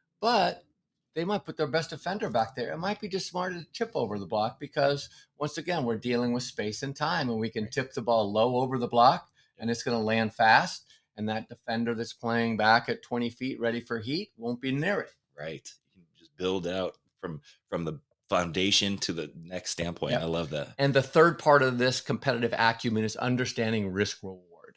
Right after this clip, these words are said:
Speaker 2: So cool.
Speaker 1: And I think this is something that we teach all the time. And hey, we might,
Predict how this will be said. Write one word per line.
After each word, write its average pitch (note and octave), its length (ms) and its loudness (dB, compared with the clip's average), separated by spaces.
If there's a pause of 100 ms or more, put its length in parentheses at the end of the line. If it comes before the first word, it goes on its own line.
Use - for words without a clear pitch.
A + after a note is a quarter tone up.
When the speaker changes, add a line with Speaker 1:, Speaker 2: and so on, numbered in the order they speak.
Speaker 2:
So - 220 -12 (140)
cool. - 100 -20 (240)
Speaker 1:
And G#2+ 680 0
I A#2+ 120 -4
think A#2 400 -4
this A#2 220 -4
is A#2 140 -4
something A#2+ 460 -2
that A#2 120 -2
we A#2 140 -4
teach - 340 -4
all A2 160 6
the A2+ 80 0
time. C3+ 460 2
And G#2+ 120 0
hey, C#3+ 200 6
we B2 240 0
might, D#3 680 4